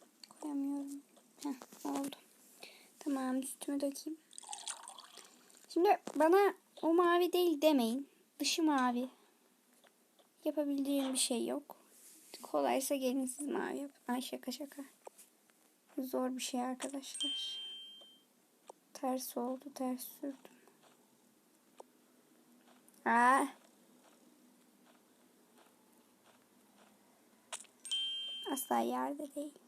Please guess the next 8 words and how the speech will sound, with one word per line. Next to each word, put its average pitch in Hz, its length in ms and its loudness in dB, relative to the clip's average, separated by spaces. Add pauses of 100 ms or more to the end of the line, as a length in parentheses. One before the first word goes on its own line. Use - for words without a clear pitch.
(1700)
Şöyle 269 1040 0
yemeğimi 262 600 0
alayım. 262 580 -2 (1800)
Bir 277 100 -6
dakika 269 280 -4
ya. 294 240 -4 (880)
Çatal. 320 400 -6 (4000)
Bu 294 100 4